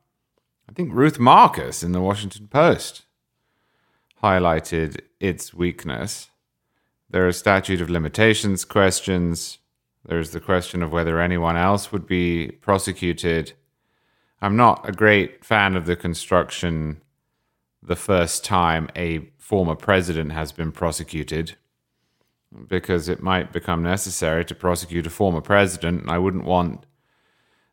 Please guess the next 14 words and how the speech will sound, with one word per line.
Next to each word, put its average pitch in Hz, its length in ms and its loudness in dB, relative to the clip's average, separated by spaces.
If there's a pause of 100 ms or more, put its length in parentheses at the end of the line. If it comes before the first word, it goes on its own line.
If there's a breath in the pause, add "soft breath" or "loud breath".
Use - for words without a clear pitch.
that 95 200 0
person 107 600 4
to 95 140 -6
be 90 200 -2
deemed 98 380 0
to 92 100 -8
be 90 160 2
above 82 340 2
the 82 80 -2
law. 87 480 4 (960)
I 95 120 2
also 151 280 6
don't 107 200 6
want 98 280 0